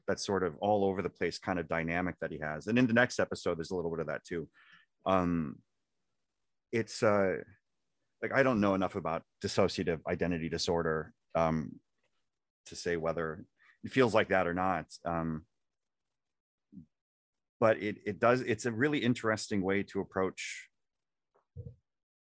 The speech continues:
you know, I, I kept, I kept thinking about, honestly, Smeagol, uh, that sort of dialogue that he has with himself, you know, the two sides of himself,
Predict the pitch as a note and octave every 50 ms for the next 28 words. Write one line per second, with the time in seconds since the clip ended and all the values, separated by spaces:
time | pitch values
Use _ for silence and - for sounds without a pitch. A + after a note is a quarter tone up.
0 | _ - C3 A#2+ A2+ C3 - - - - - - - D3 - - G#3+ G#3 - F3+
1 | E3 - D#3 C3 A2+ A2+ F#2+ G2+ G#2 A2+ A2+ G#2+ - - G#2 - - - G2+ G2+
2 | G2 G2 A2+ A2+ B2+ B2+ - _ _ _ _ _ - - _ _ - G#2 G#2 G2
3 | G2 F#2 F#2 F2+ C#2+ A1+ - - _ G2 G2 F#2+ - - G#2+ G2 F#2+ E2+ D2+ F2+
4 | F2 F#2+ G2 G2 G2+ G2+ G2 E2 F2+ D2+ F2+ F2+ F2 F2 F#2 F2 F#2+ F2+ - F2+
5 | E2+ - - F2+ F2 F2+ - - _ _ _ _ _ _ _ - F2 F2+ F2+ E2
6 | E2+ - - F#2+ F2+ F2+ E2+ - - F2 E2+ F2 E2 F2 D#2+ D#2+ D#2+ - - F2+
7 | E2+ E2 D#2+